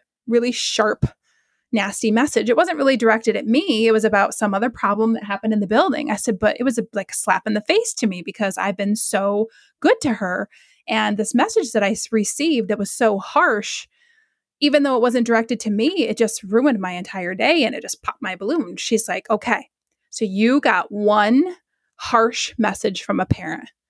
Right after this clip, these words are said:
That's, that is the fact." I was like, "Yes, that is the fact." And she said, "You're making that mean that parents don't support you anymore."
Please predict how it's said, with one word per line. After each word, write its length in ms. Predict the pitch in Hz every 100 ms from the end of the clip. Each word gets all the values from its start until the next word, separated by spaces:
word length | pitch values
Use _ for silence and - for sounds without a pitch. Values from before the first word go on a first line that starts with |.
| _ -
That's, 600 | 202 196 - - - - -
that 220 | 202 214
is 140 | 233
the 100 | -
fact." 480 | 226 196 - - -
I 40 | 226
was 100 | 226
like, 160 | 214
"Yes, 280 | - - - -
that 140 | 202
is 100 | 208
the 100 | 220
fact." 440 | - - - - _ _ - _
And 120 | 220
she 120 | 226 226
said, 260 | 208 185
"You're 160 | 208 277
making 400 | 277 269 269 247
that 180 | 220 -
mean 400 | 226 349 285 214
that 140 | -
parents 340 | - 247 226 -
don't 200 | - -
support 400 | 202 240 320 202
you 100 | 180
anymore." 480 | - 175 170 -